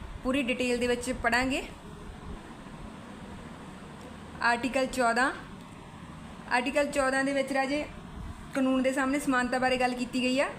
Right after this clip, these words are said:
ਇਹਦੇ ਅੱਗੇ ਦੋ ਪਾਰਟ ਆ, ਚੌਦਾਂ ਵਨ ਤੇ ਚੌਦਾਂ ਟੂ, ਸਬ ਕਲੌਕ ਹੈ ਇਹਦੇ ਰਾਜੇ। ਚੌਦਾਂ ਵਨ ਦੇ ਵਿੱਚ ਕਿਹਾ ਗਿਆ ਕਿ ਕਾਨੂੰਨ ਦੇ ਸਾਹਮਣੇ ਸਮਾਨਤਾ,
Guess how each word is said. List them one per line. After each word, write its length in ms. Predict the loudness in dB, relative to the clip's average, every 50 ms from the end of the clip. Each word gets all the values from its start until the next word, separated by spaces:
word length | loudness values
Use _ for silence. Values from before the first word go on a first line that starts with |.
| -4 -2
ਇਹਦੇ 180 | 0 2 2 2
ਅੱਗੇ 180 | 2 2 0 0
ਦੋ 260 | 2 2 2 2 2
ਪਾਰਟ 340 | 2 4 4 4 4 2 0
ਆ, 100 | 0 0 -4 -8 -12 -14 -14 -14 -6 0
ਚੌਦਾਂ 340 | 2 2 4 4 4 4
ਵਨ 240 | 4 4 4 4 2 0 -4 -6 -8 -8 -10 -4 -2
ਤੇ 80 | -2
ਚੌਦਾਂ 340 | 0 2 2 4 4 4 2
ਟੂ, 260 | 2 2 2 0 0 0 -4 -8 -10 -12 -6 -2
ਸਬ 160 | 0 0 0
ਕਲੌਕ 320 | 2 2 4 4 4 4 2
ਹੈ 60 | 2
ਇਹਦੇ 140 | 2 2 4
ਰਾਜੇ। 300 | 4 4 4 2 0 -2 -4 -8 -12 -14 -12 -12 -12 -12 -14 -14 -14 -14 -14 -14 -14 -12 -12 -12 -12 -4 0
ਚੌਦਾਂ 280 | 2 2 4 4 4 4
ਵਨ 240 | 4 4 4 4
ਦੇ 80 | 4 4
ਵਿੱਚ 180 | 2 2 2 0
ਕਿਹਾ 200 | 2 2 2 4
ਗਿਆ 180 | 4 2 2
ਕਿ 120 | 0 -2 -2
ਕਾਨੂੰਨ 400 | 2 2 4 4 4 4 4 4
ਦੇ 100 | 2 2
ਸਾਹਮਣੇ 380 | 2 2 2 4 4 2 2
ਸਮਾਨਤਾ, 580 | 2 2 4 4 4 4 2 2 2 0 0